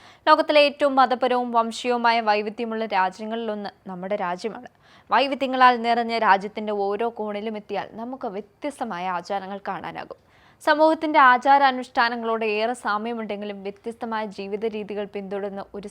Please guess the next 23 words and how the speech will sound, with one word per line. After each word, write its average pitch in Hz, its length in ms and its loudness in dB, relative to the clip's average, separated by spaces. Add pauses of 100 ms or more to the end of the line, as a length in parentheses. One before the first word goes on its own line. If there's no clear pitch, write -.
സമൂഹമുണ്ട് 196 580 -8 (160)
നമ്മുടെ 185 220 -10 (100)
രാജ്യത്തും. - 380 -12 (720)
ഇന്ത്യയിൽ 415 380 2 (160)
പുരുഷാധിപത്യ 339 840 4 (120)
സംസ്കാരമുണ്ട്. 196 720 -4 (420)
അവിടെ 226 260 -2
പുരുഷന്മാരാണ് 269 760 -2 (220)
ഓരോ 320 240 -2 (120)
കുടുംബത്തിൻ്റെയും 202 640 -6
നാഥൻ. - 260 -8 (460)
എന്നാൽ 370 220 6 (180)
ഇതിൽ 349 180 2 (140)
നിന്നെല്ലാം 311 580 2
വ്യത്യസ്തമായ 262 600 0 (120)
ഒരു 226 180 -2
സമൂഹം 190 400 -8 (260)
ഇന്ത്യയിലുണ്ടെന്ന് 226 640 -4
പറഞ്ഞാൽ 190 280 0 (100)
വിശ്വസിക്കാൻ 196 480 -10
പറ്റുമോ? - 260 -12 (720)
ഗ്രാമപ്രദേശങ്ങളിൽ 277 960 4 (100)
താമസിക്കുന്ന 220 540 -2